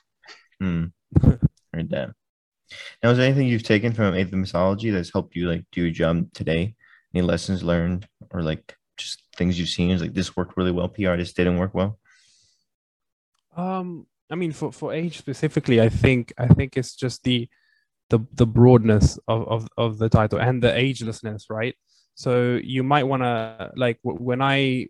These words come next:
Speaker 2: when I think about the developers that I wanna start working with, uh, in the future, I always think about, is their game telling a, a great story, and does it have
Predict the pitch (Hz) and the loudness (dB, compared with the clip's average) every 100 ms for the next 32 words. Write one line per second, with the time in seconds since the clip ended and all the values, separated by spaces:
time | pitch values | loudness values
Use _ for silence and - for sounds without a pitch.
0 | _ - 120 123 131 131 117 127 123 123 | _ -16 -8 -4 -2 -4 -4 -6 -4 0
1 | 120 117 - - - 104 123 127 123 117 | 2 2 0 -4 -2 0 0 0 0 0
2 | 117 123 123 123 - 113 120 127 127 127 | 0 0 0 -2 -2 -2 0 -4 -4 -8
3 | 120 113 113 _ _ _ _ - 113 113 | -6 -6 -6 _ _ _ _ -6 -2 0
4 | - 120 117 113 139 156 - 123 110 117 | -2 -6 -8 -6 -2 -2 0 0 2 2
5 | 127 127 - 127 120 113 117 104 87 _ | 2 4 4 2 -10 -6 -4 -4 -6 _
6 | _ 131 131 127 117 123 117 117 - 120 | _ -12 -4 -4 -2 -2 -4 -4 -2 0
7 | 117 113 104 - 57 - 110 120 117 - | 0 -2 -2 -4 -6 -8 -4 -4 -4 -4
8 | 135 139 123 120 - 127 123 117 - _ | -2 0 0 -4 -4 -2 0 -2 -10 _
9 | - 127 127 131 123 113 | 0 2 4 4 4 4